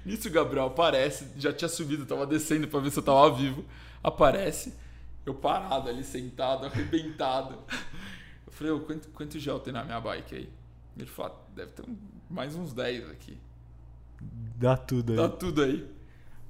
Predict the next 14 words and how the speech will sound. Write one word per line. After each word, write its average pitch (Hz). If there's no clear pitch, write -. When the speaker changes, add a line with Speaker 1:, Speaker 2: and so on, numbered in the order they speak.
Speaker 1:
Chapuletei 214
dez 175
gel 147
Speaker 2:
Você -
mandou 135
Speaker 1:
pra 165
dentro. 123
Speaker 2:
dez 143
géis. 113
Puta 147
que 113
Speaker 1:
Dez 185
Speaker 2:
pariu. 95
Speaker 1:
géis. -